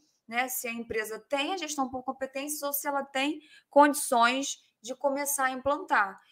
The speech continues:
E a gente não precisa implantar em tudo ao mesmo tempo, a gente tem que começar aos poucos. Então, muitas vezes, a gente vai fazer o trabalho em empresas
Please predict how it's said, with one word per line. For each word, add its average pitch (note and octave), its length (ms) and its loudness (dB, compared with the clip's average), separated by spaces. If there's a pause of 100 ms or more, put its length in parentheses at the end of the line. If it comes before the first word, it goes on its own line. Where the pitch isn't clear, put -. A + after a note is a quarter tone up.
(140)
E D#4 80 -2
a C4 100 2
gente D4 260 -4
não F#4+ 140 -6
precisa F#4+ 340 0
implantar C#4+ 480 4
em C4+ 160 -2
tudo E4 260 4
ao C4 80 10
mesmo B3 300 4
tempo, F3+ 400 0
a - 20 0
gente G3+ 220 -8
tem A#3+ 140 -8
que - 60 -20
começar C#4 680 -4
aos D4 200 -4
poucos. - 500 -4 (260)
Então, A#3 200 -2
muitas C#4+ 340 0
vezes, A3+ 220 2
a A#3 60 2
gente A#3 160 -4
vai A#3 100 0
fazer A3 200 -2
o G3+ 60 -6
trabalho F#3+ 380 0
em F#3 60 -6
empresas A3+ 680 -2